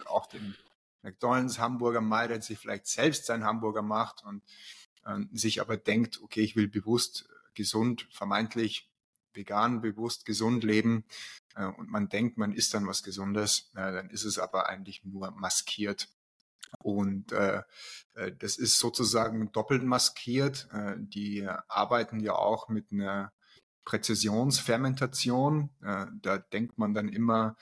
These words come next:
das ist was Positives, weil Fermentieren, haben wir ja gelernt, ist irgendwie gut für unser Mikrobiom, aber dieser Präzisionsfermentation,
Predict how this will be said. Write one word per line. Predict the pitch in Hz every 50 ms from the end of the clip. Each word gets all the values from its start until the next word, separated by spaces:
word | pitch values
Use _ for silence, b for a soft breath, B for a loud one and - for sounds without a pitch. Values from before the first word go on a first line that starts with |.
| B B B B B _
das | - - 101 - -
ist | 117 110 - - -
was | - - -
Positives, | - - 117 131 135 147 135 - - 143 143 131 147 147 - -
weil | 113 107 98
Fermentieren, | - - 113 113 110 107 107 - 127 131 131
haben | 117 120
wir | 120 113
ja | 107
gelernt, | 110 104 104 110 120 127
ist | 117 - -
irgendwie | 117 113 110 107
gut | 104 - 113 127 131
für | - 127 117
unser | 113 110 110 101
Mikrobiom, | 107 117 120 - - 127 117 - 120 123 127 127
aber | 113 101 104
dieser | 98 104 101 107 110 101 - B B B B B _ -
Präzisionsfermentation, | - 107 101 - - 117 107 92 104 101 107 127 135 131 - - 117 120 127 120 - 127 110 - - - 113 117 127 131 131 123 113 B